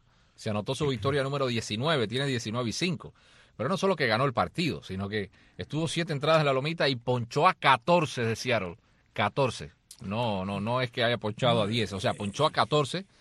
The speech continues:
Eh, solo permitió dos hits en ese tramo de siete entradas, o sea, que está en una forma tremenda. Y ahora es cuando hay que estar bien. Ahora, o sea,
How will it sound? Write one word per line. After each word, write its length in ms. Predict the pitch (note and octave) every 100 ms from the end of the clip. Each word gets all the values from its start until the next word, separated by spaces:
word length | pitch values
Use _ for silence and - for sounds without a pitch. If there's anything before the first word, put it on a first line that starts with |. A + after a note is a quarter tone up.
| _ _ _
Eh, 240 | G2+ G2+ F#2+
solo 360 | - D#3 G3+
permitió 400 | F3+ D3+ C3 D#3+
dos 120 | D#3 B2+
hits 180 | D3+
en 80 | C3
ese 180 | C3 A#2+
tramo 320 | C3 C3 A#2+
de 60 | G#2
siete 220 | B2+ A2
entradas, 300 | G2 A#2 G#2
o 60 | F#2
sea, 220 | G2+ F2
que 60 | E2
está 340 | - A#2 C3+
en 80 | B2
una 160 | B2+
forma 320 | G#2+ A#2+ C3+ B2+
tremenda. 480 | G2+ G#2+ C#3 D3+ - - - - -
Y 80 | G#2+
ahora 260 | G#2+ G3 C4+
es 80 |
cuando 240 | - G#3+ G#3+
hay 80 | A3
que 80 |
estar 220 | A3 A3 G3
bien. 280 | B3 C4 - _ _ _ _ _
Ahora, 380 | A2+ D3+ G#3+ E3 B2
o 40 | B2
sea, 280 | G3 B2